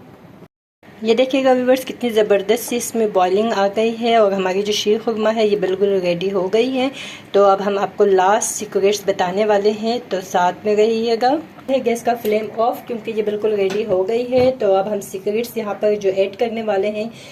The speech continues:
वो है हमारे पास क्रीम, जो कि हाफ कप रखी हुई थी मेरे पास, और इसको हम इसमें ऐड कर देंगे और इससे बहुत ही ज़बरदस्त क्रीमी सा टेक्सचर आ जाएगा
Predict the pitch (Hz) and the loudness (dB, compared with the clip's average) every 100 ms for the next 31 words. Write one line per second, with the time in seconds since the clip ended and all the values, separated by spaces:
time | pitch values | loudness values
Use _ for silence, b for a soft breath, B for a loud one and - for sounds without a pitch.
0 | B 185 190 233 226 220 190 190 202 196 | B -6 -4 -2 -2 -2 -2 -2 -4 -6
1 | - 196 190 214 247 190 180 190 196 190 | -6 -6 -4 -4 -4 -4 -4 -4 -4 -2
2 | 190 - 233 - 214 226 - 233 240 240 | -4 -4 -6 -4 -4 -6 -6 -8 -8 -6
3 | 240 233 240 233 240 - B B B 190 | -6 -4 -2 -2 -2 -4 B B B -2
4 | 190 196 - 214 196 190 190 170 190 190 | 0 -2 -2 -4 -4 -6 -6 -2 -4 -4
5 | 226 214 233 240 262 311 - - - - | -6 -4 -6 -2 -4 -4 -12 -20 -20 -20
6 | - - - - - B B - 202 202 | -20 -20 -20 -20 -20 B B -10 -4 -4
7 | 226 233 190 190 214 226 - 240 208 180 | -2 -4 -2 0 0 -2 -4 -6 -4 -2
8 | 196 185 226 - 202 190 190 208 208 208 | -2 -2 -4 -4 -6 -4 -4 -4 -4 -4
9 | - - - - 214 214 185 180 185 190 | -6 -8 -10 -4 -2 0 0 2 2 4
10 | 214 | 2